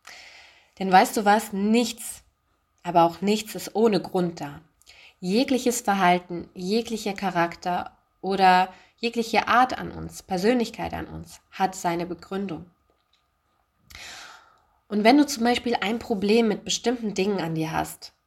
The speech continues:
wenn du zum Beispiel in bestimmten Situationen wütend, sehr ängstlich, sehr sensibel reagierst oder was auch immer, alles das hat eine Ursache und seinen Grund. Und es ist vielleicht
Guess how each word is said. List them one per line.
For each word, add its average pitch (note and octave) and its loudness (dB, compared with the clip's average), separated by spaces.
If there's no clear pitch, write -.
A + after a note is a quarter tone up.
wenn G3 -2
du G#3 0
zum G#3 -4
Beispiel G3+ 2
in F#3+ -2
bestimmten A3+ -2
Situationen G#3 -2
wütend, G3 -4
sehr F#3 2
ängstlich, G3+ -6
sehr F3+ -2
sensibel G3 -2
reagierst E3+ -6
oder G3+ -2
was B3 2
auch A#3 -2
immer, F3 -8
alles D4+ 4
das G#3+ -6
hat F3 -8
eine G3 -6
Ursache A3 -6
und F3 -8
seinen F#3+ -2
Grund. A3+ -4
Und A3+ -6
es A#3+ -4
ist F#4+ -4
vielleicht F3 4